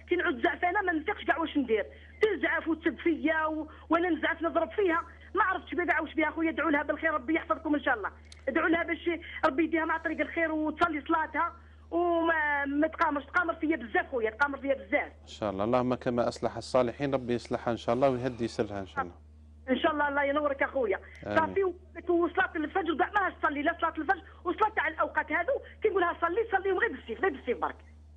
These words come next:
Speaker 2: نعم، نعم.
Speaker 1: آه، وراجلي، آه، زيد س-، سؤال واحد اخر، راجلي ثاني ما يتو-، يصلي بدون وضوء، ما يتوضاش كاع، يصلي بدون وضوء خويا.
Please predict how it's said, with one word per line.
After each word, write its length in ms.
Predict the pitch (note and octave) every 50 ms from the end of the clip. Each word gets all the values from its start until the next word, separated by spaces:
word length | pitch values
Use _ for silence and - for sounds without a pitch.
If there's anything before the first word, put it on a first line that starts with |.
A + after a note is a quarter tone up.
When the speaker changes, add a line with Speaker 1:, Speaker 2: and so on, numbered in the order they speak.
| - - - - - - - -
Speaker 2:
نعم، 340 | A2 G#2+ F#2+ E2+ E2 F2+ F2+
نعم. 140 | F2+ E2+ - - - - -
Speaker 1:
آه، 120 | D#3+ F3+ - - - - -
وراجلي، 500 | F4+ G4+ G4 G#4+ G4+ - D#4+ E4 F#4+ F#4+ - F4+
آه، 200 | E4+ D#4+ D#4 D4+
زيد 180 | - F#4 F#4
س-، 480 | - - E4+ D#4 E4+ E4+ D#4+ D#4+ D4 -
سؤال 220 | E4 D#4+ F4 D4
واحد 220 | D4 C#4+ - A#3+ -
اخر، 180 | - - G#4
راجلي 240 | G#4+ F4+ B3 D#4+ D#4
ثاني 320 | D#4 F4 E4+ G4+ A#4+ G4 - - - - -
ما 80 | F4
يتو-، 400 | F#4+ F4 - D#4 F4+ F4 E4+ D#4+
يصلي 300 | D#4 D4+ - F#4+ F4 F4
بدون 340 | F#4+ E4 E4+ C4 F#4+ F4+ D#4+
وضوء، 240 | D4+ A#3+ - D#3 D3 - - - - - - -
ما 80 | C#4+
يتوضاش 420 | F#4+ F#4+ D#4 F4 C#4 B3 E4+ - -
كاع، 180 | - F#4 -
يصلي 320 | C4+ C4+ - E4 D#4+ D4+ D#4+
بدون 300 | C#4 D4 F4 F#4+ E4+ C#4+
وضوء 180 | B3+ A#3+ B3
خويا. 300 | - - F#3+ C3+ A#2+ A#2+